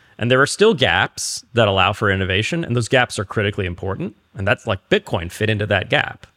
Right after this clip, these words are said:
There was no law that said that you can't create, <laughs> I mean, it would have been quite the, uh,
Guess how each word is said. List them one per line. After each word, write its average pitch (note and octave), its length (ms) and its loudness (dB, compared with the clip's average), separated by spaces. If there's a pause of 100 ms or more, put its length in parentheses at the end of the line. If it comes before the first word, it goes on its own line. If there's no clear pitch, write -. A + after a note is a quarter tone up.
There A2+ 100 0
was C3 140 -4
no E3+ 120 2
law G#2 300 4
that - 120 -6
said F#2+ 220 -6
that F2+ 160 -8
you F2 100 -8
can't G2 340 -2 (420)
create, G2 480 0 (140)
<laughs> - 180 -8
I - 40 -4
mean, A2 140 -2
it G#2+ 60 -4
would A#2+ 100 0
have G#2 80 0
been G2+ 160 -2 (640)
quite F3 440 2
the, A#2+ 300 0
uh, F#2+ 280 2